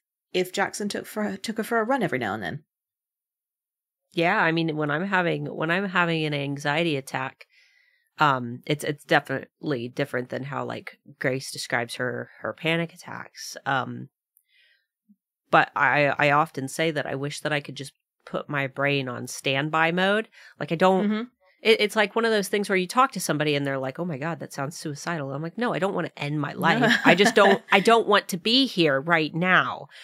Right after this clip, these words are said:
Speaker 2: And if you're not tired enough to go to sleep and you don't wanna be here right now, there's really no other thing to do. You can't,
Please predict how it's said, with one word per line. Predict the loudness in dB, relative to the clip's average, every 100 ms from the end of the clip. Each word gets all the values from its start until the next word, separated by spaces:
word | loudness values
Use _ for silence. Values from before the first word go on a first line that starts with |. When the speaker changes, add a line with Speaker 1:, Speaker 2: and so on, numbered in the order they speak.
| -20 -2
Speaker 2:
And | 4 4
if | 4
you're | 4
not | 6 4 2
tired | -2 2 4 4 4 2 0
enough | 0 0 0
to |
go | -2 0
to | -2
sleep | -2 -2 -2 -4 -2
and | 0
you | 0
don't | 2 2 2
wanna | 0 0
be | 0 0
here | 2 2
right | 2 0 -2
now, | -2 0 -2 -6 -20 _ _
there's | -2
really | 0 2 2
no | 2 2 2
other | 0 0
thing | 0 0 2 0 -4 _ _
to | -2
do. | 4 4 4 -4 -12 -8
You | -8
can't, | -2 2 2